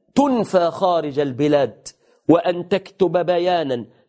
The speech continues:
تدعو فيه المجاهدين أن يسلموا سلاحهم، وأن يت-، وأن ينفذوا إلى القوات الإيطالية،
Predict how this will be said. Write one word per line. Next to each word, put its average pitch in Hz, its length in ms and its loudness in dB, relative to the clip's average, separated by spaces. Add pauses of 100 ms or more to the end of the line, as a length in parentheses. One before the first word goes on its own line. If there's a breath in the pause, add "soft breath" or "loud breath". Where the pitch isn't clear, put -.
تدعو 160 640 0
فيه 175 440 -2
المجاهدين 160 1000 0 (480 soft breath)
أن 214 100 4
يسلموا 196 1160 0
سلاحهم، 170 880 0 (480)
وأن 175 420 2
يت-، 185 560 -2
وأن 202 260 2
ينفذوا 190 1080 0
إلى 180 500 2 (640)
القوات 180 680 2
الإيطالية، 175 840 0